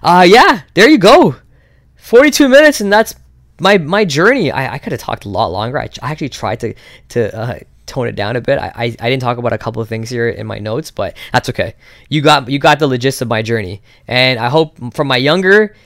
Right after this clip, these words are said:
my younger coaches that are listening to this, don't make the same mistakes I did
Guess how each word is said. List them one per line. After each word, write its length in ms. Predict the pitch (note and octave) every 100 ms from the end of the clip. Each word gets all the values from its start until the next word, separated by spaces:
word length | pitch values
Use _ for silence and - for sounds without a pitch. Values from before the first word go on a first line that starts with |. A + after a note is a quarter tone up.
| _
my 100 | -
younger 440 | A#2+ C3 C#3+ F3 F#3
coaches 340 | G3+ F#3+ E3+
that 100 | E3
are 40 | D3+
listening 240 | E3+ F#3+
to 60 | F#3+
this, 260 | G#3 A3 - _ -
don't 200 | D3 F3+
make 140 | F#3+
the 80 | F3+
same 220 | F#3 F#3
mistakes 320 | F3+ - F3
I 180 | - D3
did 340 | D#3 C#3 C3